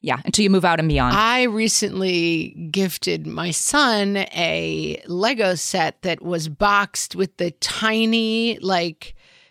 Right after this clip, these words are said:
Speaker 2: dot pieces of styrofoam. And,
Speaker 1: <laughs>
Speaker 2: I mean, it was stuck to our faces, stuck to our, I mean, it just is like, and you just think I probably breathed in six or seven of those things. It was, it was monstrous.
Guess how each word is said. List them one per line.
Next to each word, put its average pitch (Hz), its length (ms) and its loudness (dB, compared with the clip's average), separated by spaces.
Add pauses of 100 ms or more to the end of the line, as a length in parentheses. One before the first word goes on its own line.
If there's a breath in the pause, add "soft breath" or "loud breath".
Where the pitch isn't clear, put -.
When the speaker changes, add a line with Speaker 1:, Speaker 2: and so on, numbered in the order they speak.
(200 soft breath)
Speaker 2:
dot 180 380 0
pieces 202 420 0
of 165 80 -2
styrofoam. 220 1120 0 (460 loud breath)
And, 202 440 2 (240 loud breath)
Speaker 1:
<laughs> - 200 -10
Speaker 2:
I 220 80 2
mean, 214 560 2
it 233 80 0
was 220 140 2
stuck - 280 0
to 208 140 0
our 170 120 2
faces, 247 680 2
stuck - 280 0
to 208 160 0
our, 170 180 4
I - 60 2
mean, 233 220 4
it 233 140 0
just 269 300 2
is - 260 2
like, 202 500 0 (180 soft breath)
and 262 120 4
you 262 100 6
just 247 200 2
think 277 140 2
I 226 140 2 (220)
probably 240 500 6
breathed 175 520 4
in 208 220 4
six - 340 -2
or 180 80 0
seven 240 400 -2
of - 140 -8
those - 280 -6
things. - 380 -10
It 220 200 2
was, 240 300 -2
it 226 60 -2
was 208 140 -2
monstrous. - 920 -4